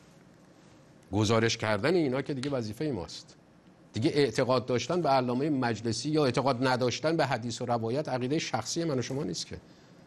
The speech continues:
اعتقاد داشتن یا نداشتن به ایدئولوژی حکومتی است که با توسل به همین علامهٔ مجلسی و امثال هم خودش رو توضیح می‌ده و توجیه می‌کنه.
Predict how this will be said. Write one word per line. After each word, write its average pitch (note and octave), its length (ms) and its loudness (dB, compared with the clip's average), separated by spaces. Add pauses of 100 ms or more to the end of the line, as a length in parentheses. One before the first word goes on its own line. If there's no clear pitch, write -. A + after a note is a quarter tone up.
(220)
اعتقاد C#3 400 2
داشتن D3+ 360 2
یا F3+ 80 2
نداشتن E3 460 2
به F3 80 2
ایدئولوژی D3 540 4
حکومتی E3 560 2
است G3 120 -2
که G3 60 0
با D#3+ 120 4
توسل D3 500 2
به D3+ 120 4
همین A3+ 240 4
علامهٔ F3+ 340 4
مجلسی B2+ 420 -2
و A#2+ 40 -2
امثال A2 320 -2
هم D3+ 200 0 (280)
خودش D#3+ 200 2
رو E3+ 100 0
توضیح C3+ 480 2
می‌ده C#3 180 0
و B2+ 60 4
توجیه A2 520 0
می‌کنه. D2 240 -12